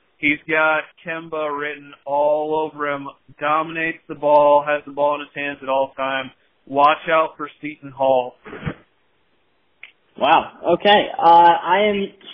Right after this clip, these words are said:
Speaker 2: similarly going to say that Wofford is actually my sleeper. So we both think Kentucky's gonna go down in the second round. You think it might be to Seton Hall. Well, I think it might be to Wofford, and I will ride this Wofford bandwagon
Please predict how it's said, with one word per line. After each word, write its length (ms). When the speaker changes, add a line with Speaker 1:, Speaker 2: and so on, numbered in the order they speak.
Speaker 2:
similarly 880
going 440
to 60
say 320
that 320
Wofford 800
is 340
actually 300
my 220
sleeper. 280
So 140
we 140
both 280
think 200
Kentucky's 480
gonna 120
go 120
down 200
in 40
the 140
second 240
round. 340
You 140
think 160
it 80
might 180
be 180
to 80
Seton 220
Hall. 320
Well, 80
I 160
think 140
it 80
might 180
be 120
to 40
Wofford, 520
and 160
I 240
will 320
ride 560
this 240
Wofford 560
bandwagon 800